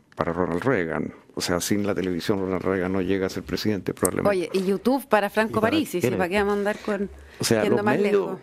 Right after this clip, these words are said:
Speaker 2: lejos.
Speaker 1: influyen, sobre todo en la etapa inicial.
Speaker 2: Mm.
Speaker 1: Eh, entonces yo creo que Trump parece que ha sido un maestro de manejar Twitter, digamos, durante mucho tiempo, digamos, ¿no? Y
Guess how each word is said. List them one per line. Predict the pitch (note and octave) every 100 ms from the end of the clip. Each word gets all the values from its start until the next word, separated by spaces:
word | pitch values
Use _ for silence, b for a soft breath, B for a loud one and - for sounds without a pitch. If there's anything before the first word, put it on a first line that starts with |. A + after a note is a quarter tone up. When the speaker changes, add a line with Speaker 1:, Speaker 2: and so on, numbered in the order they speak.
| -
Speaker 2:
lejos. | -
Speaker 1:
influyen, | A#2+ G2 - F3 D3+ G2+ F#2+
sobre | C#3+ C3
todo | C3 A3
en | A3+
la |
etapa | D#3 D#3 - F3
inicial. | C#3+ B2+ - D3+ G2+ G1+
Speaker 2:
Mm. | B3
Speaker 1:
Eh, | C#4 G2+ G2
entonces | F#2+ B2+ A#2+
yo | A#2+
creo | A#2 A#2+ G#2
que | G#2 G2 F#2 F2+ F2+ - - B B B -
Trump | A#2 A#2 -
parece | A2+ G#2+ A2
que | G#2
ha |
sido | F#2+ A2+
un | G#2+ G2
maestro | F2+ G#2+ - B2
de |
manejar | G2 F#2+ F2+ G2+
Twitter, | - C#3+ - - -
digamos, | - - -
durante | G2+ F#2+ G2
mucho | F#2 E2+
tiempo, | G#2+ G2+ - - -
digamos, | - F#2+ F2+
¿no? | G2+ G#2
Y | F#2 F#2+